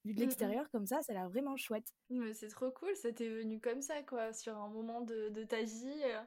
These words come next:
Speaker 1: Ouais, ça a été, ouais, c'est un peu ça. Petit fun fact, euh, j'avais effectivement quelqu'un de la famille qui était dans le milieu. C'était mon grand-père, mais je l'ai presque pas connu, donc ça peut
Speaker 2: Ok.
Speaker 1: pas non plus venir de lui.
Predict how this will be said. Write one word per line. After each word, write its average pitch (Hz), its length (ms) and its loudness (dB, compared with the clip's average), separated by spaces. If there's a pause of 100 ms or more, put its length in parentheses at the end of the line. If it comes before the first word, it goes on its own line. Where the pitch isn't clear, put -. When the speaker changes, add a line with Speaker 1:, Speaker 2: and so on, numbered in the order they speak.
(100)
Speaker 1:
Ouais, 277 160 12 (160)
ça 247 160 2
a - 40 8
été, 220 280 6
ouais, 233 240 12
c'est - 160 4
un 226 80 6
peu 320 120 6
ça. 214 220 8 (120)
Petit 277 260 0
fun 240 220 6
fact, - 460 4 (140)
euh, 208 440 8
j'avais 220 260 6
effectivement 254 500 4
quelqu'un 233 260 6
de 226 60 4
la 214 100 2
famille 226 380 2
qui 214 160 2
était 226 180 4
dans 208 120 4
le 202 80 4
milieu. 196 360 8
C'était 226 280 4
mon 214 140 4
grand-père, 196 440 2
mais 220 120 8
je 190 100 4
l'ai 202 120 2
presque - 440 2
pas 226 160 6
connu, 240 260 4
donc 196 440 0
ça 196 200 -2
peut 214 220 2
Speaker 2:
Ok. 202 120 -2
Speaker 1:
pas 240 120 6
non 226 160 2
plus 247 280 2
venir 226 300 6
de 208 100 2
lui. 220 280 4